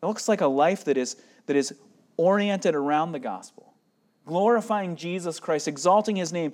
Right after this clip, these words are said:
giving thanks to God the Father, and letting the Spirit of God have absolute control over you. Church, be filled with God's Spirit. Let me pray for us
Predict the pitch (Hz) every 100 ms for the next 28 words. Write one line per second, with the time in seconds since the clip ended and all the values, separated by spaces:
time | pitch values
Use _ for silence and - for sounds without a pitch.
0 | - _ 196 202 190 - 208 233 233 -
1 | 196 190 185 165 180 170 165 139 - 147
2 | 147 170 185 170 151 - 208 220 214 170
3 | 165 151 147 139 - 160 180 - 208 175
4 | - 147 - 139 139 131 123 95 76 64
5 | _ _ _ _ _ _ _ _ _ _
6 | _ _ _ - 170 - - _ _ _
7 | _ _ _ _ _ _ _ _ 139 170
8 | 165 - 175 180 180 151 151 156 156 147
9 | 139 139 135 131 - _ _ _ _ _
10 | _ _ _ _ _ _ - - 123 95
11 | 71 - _ _ _ _ _ _ _ _
12 | _ _ _ _ _ _ _ _ _ _
13 | 156 147 - - 120 110 92 80 73 -